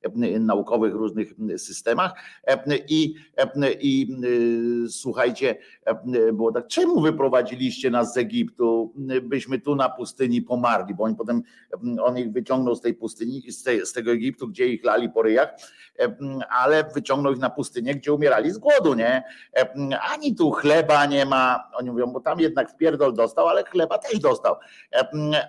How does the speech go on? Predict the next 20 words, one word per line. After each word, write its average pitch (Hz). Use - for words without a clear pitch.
"A 208
uprzykrzył, 254
e, 143
się 147
nam 139
już 135
ten 127
pokarm 117
mizerny", 113
bo 127
tam, 160
to 175
wiecie, 127
korzonków 113
tam 110
mogli 107
zjadać, 104
ile 135
poza 117
tym, -